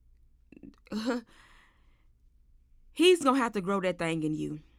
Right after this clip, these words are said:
I'm not gonna say it's easy, 'cause some of us have, uh, um, trust issues. Some of us, uh, a lot of us do. A lot of us do. It's,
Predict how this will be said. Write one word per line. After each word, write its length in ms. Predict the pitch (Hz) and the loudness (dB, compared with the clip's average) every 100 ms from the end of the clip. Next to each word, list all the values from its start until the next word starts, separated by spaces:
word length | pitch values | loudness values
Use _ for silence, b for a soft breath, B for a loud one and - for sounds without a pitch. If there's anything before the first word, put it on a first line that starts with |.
| _ - - _ _ _ _ _ _ _ | _ -20 -20 _ _ _ _ _ _ _
I'm 120 | 240 | 2
not 140 | 294 294 | 4 2
gonna 120 | 277 | 0
say 240 | 277 262 | 0 -2
it's 100 | 254 - | -4 -4
easy, 240 | 254 262 | -4 -4
'cause 140 | 277 233 | -4 -6
some 100 | 349 | -6
of 140 | 311 | -4
us 120 | 240 | -4
have, 220 | 240 208 180 | -4 -6 -6
uh, 140 | 165 | -6
um, 300 | - 175 156 | -4 -4 -6
trust 300 | - 233 240 - | -8 -8 -8 -8
issues. 640 | 160 120 - - - - b b b b b b b _ _ | -8 -10 -12 -14 -18 -20 b b b b b b b _ _
Some 200 | - 254 | -6 0
of 100 | 285 | 2
us, 240 | 269 262 - | 2 -2 -4
uh, 500 | 226 226 220 202 - - | -4 -4 -4 -6 -8 -6
a 60 | 202 | 0
lot 200 | 240 320 | 2 0
of 120 | 190 | -2
us 160 | 160 151 | -4 -6
do. 320 | - 147 151 - _ - - - - - - - - _ - - - _ _ _ - | -8 -10 -12 -20 _ -20 -20 -20 -20 -20 -20 -20 -20 _ -20 -20 -20 _ _ _ -6
A 40 | |
lot 160 | 220 302 | 0 0
of 120 | 262 | -2
us 100 | 202 | -6
do. 140 | 196 214 | -4 -4
It's, 180 | 277 | -4